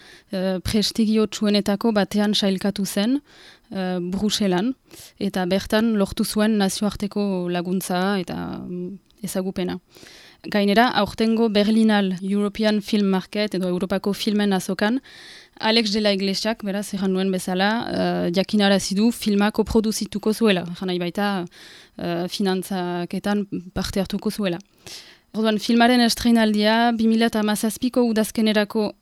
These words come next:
aurre ikusten da, zinemaldietan lehenik, seguraski,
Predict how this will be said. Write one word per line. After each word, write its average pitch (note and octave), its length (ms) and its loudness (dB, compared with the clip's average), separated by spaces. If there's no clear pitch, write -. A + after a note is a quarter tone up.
aurre G3+ 300 0
ikusten G3 420 -4
da, G#3 140 4
zinemaldietan G3 720 0
lehenik, F#3+ 400 2
seguraski, F#3+ 640 -4